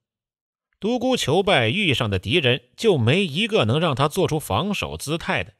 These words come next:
可见他在进攻端的剑法已经精湛到无与伦比的程度。所以，一个注重外功的独孤求败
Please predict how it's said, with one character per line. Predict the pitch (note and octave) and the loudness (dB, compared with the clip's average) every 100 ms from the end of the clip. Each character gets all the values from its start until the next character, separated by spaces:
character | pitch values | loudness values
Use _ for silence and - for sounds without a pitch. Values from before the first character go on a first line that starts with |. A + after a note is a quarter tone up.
| _ _ _ _ _ - | _ _ _ _ _ -6
可 | F#3+ | 0
见 | F#3+ G#3 | 2 2
他 | D3+ G3+ | 0 0
在 | F3 A2 | 2 0
进 | G3+ F#3 | 0 -2
攻 | G#2+ F3+ F#3 | 0 -2 0
端 | F#3 | 0
的 | D#3 | 0
剑 | F#2+ E3 | 0 0
法 | G2+ F2 E2 - _ | 0 -2 -4 -8 _
已 | C3+ | -6
经 | A2+ D#3 | -4 -4
精 | C#3+ A3 A#3 | -4 -4 0
湛 | A3 D#3+ | 2 2
到 | G#2+ F#2 | 2 2
无 | F#2 C3 A3+ | 0 -2 -2
与 | C#3 E2 | -2 -4
伦 | D#2 G2+ G3+ | -2 0 0
比 | F3 C2+ | -4 -4
的 | C3+ | -4
程 | - E2+ | -4 -6
度。 | F#2 - _ _ _ _ _ _ | -6 -6 _ _ _ _ _ _
所 | - E3+ A3+ | -8 0 2
以， | E3 F2 _ | 2 -6 _
一 | E3+ G#3+ | -4 0
个 | G#3 | 2
注 | B3 A#3+ | 2 2
重 | E3 D#3 | 2 2
外 | D3 G#3+ A2 | 2 2 2
功 | F#3 | -2
的 | G3 A#2+ | -2 -2
独 | B2+ G#3 | -2 -2
孤 | A3 A3 | -2 -4
求 | - C3 | -2 -2
败 | F#3+ D#3 F2+ | 2 0 0